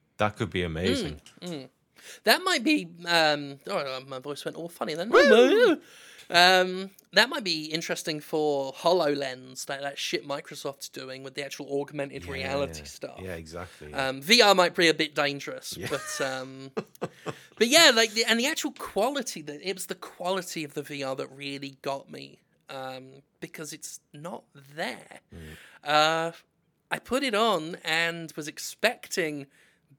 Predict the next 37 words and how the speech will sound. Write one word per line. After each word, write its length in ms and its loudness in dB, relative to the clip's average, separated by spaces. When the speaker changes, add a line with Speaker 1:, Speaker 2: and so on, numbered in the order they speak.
Speaker 2:
better 420 2
than 220 -6
the 100 -2
Gear 440 2
V 300 -4
R, 420 2
which 480 0
the 100 -8
Gear 260 2
V 240 0
R, 420 2
you 180 -8
just 280 -8
take 260 -2
a 220 -2
cell 380 -2
phone, 460 -12
Speaker 1:
Mm. 200 -18
Speaker 2:
clamp 600 -2
it 100 0
in 160 -4
front 280 0
of 160 -12
the 100 -2
lenses, 880 -2
and 100 0
then 120 2
strap 380 0
it 80 -2
on 140 -4
your 100 -6
face. 640 -4
And 280 0
that, 200 2
that's 340 2
V 240 -2
R. 360 -2